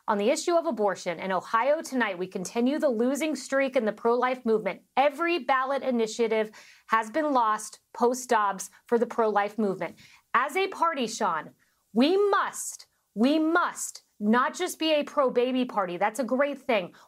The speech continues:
We must be a pro-mother party. We need a national strategy. And I talked to Mike Johnson about this. We'll air that tomorrow on Outnumbered.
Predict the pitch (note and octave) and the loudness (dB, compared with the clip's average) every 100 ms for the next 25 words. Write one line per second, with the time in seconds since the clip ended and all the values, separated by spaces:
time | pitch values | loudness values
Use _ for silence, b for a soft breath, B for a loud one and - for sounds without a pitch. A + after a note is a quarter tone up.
0 | B C4 A#3+ A#3+ C4 - C#4+ C4+ C4 C4 | B 4 4 2 0 -4 0 0 0 0
1 | A3+ G#3 G3+ F#3+ - F#3 F3 G#3+ D#4 D4+ | 2 2 0 -2 0 -2 -2 0 0 2
2 | A#3 F3+ F#3+ G#3 B3+ B3+ - E4 F4 - | 2 0 -2 0 0 -2 -4 -2 -2 -4
3 | B - - C#4 D4+ C#4 G#3+ F3+ E3 G3 | B -10 -2 2 2 2 -4 -4 -4 -2
4 | A3+ A#3+ C4+ - C4 B3+ B3+ A#3+ B3+ B3+ | -2 0 -2 -2 -2 -2 0 0 0 -2
5 | B3 A#3 A#3 A3+ A3+ A3+ G#3 A3 A#3 A#3 | 0 0 2 -2 -2 0 0 2 2 0
6 | - A#3 A3+ A3 G#3+ G#3 G3 A3+ G#3+ F#3+ | -2 0 0 2 0 -2 -2 0 0 -2